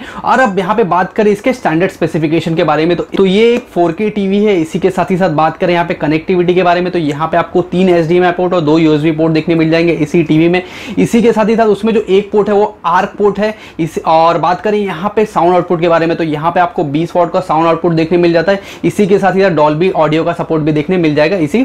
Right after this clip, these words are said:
टीवी में। और जब हम बात करें audio output के बारे में, तो यहाँ पे मैं कहना चाहूँगा जो speakers लगाए गए bass reflex speakers है।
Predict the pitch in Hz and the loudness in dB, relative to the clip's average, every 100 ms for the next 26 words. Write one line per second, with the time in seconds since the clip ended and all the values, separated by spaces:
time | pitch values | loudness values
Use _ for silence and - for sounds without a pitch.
0 | 262 165 143 139 151 - - - 170 208 | 0 0 2 2 0 -4 -6 -2 0 2
1 | 233 208 214 208 233 196 156 175 214 208 | 2 0 0 0 0 0 0 2 2 0
2 | 226 226 202 196 208 208 185 151 156 - | -2 0 2 2 0 -2 -2 -4 -6 -4
3 | 196 202 190 196 196 196 190 196 196 208 | -2 0 0 0 0 0 0 2 2 0
4 | - 170 160 214 202 180 185 190 180 135 | 0 -2 0 0 0 0 0 0 -2 -2
5 | 151 170 - 156 151 170 180 - - 156 | -2 -2 -4 -6 -4 -4 -4 -6 -4 0
6 | 185 180 196 | 0 0 -2